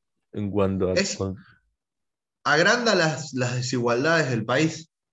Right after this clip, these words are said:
Speaker 1: Tal cual.
Speaker 2: Porque tenés gente que tiene la última computadora de Apple y tenés gente que no conoce lo que es, eh, una computadora. ¿Entendés? No sabe manejarse en el inicio, que para vos y para mí, que fuimos a una escuela, que,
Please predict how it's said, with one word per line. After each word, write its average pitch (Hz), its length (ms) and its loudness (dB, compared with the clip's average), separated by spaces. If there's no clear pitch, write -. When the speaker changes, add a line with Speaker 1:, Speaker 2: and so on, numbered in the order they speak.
Speaker 1:
Tal 98 160 0
cual. 92 420 0
Speaker 2:
Porque 117 280 -4
tenés 135 360 0
gente 143 280 0
que 123 100 0
tiene 120 320 -2
la 107 340 -2
última 165 640 0
computadora 120 800 0
de 120 160 0
Apple 160 560 2
y 110 80 -4
tenés 110 240 -2
gente 131 200 -2
que 117 80 -2
no 110 120 -2
conoce 110 380 -4
lo 98 140 -4
que 101 120 -6
es, - 340 -12
eh, 87 340 -16
una 101 180 -6
computadora. 92 640 -8
¿Entendés? 104 240 -4
No 131 100 -2
sabe 160 260 2
manejarse 135 500 -2
en 113 100 -2
el 101 120 -2
inicio, 107 480 -4
que 87 220 -8
para 113 180 -2
vos 135 240 2
y 113 60 0
para 110 220 0
mí, 131 280 -4
que 98 100 -8
fuimos 110 360 -6
a - 20 -6
una 104 140 -6
escuela, 104 600 -2
que, 87 260 -8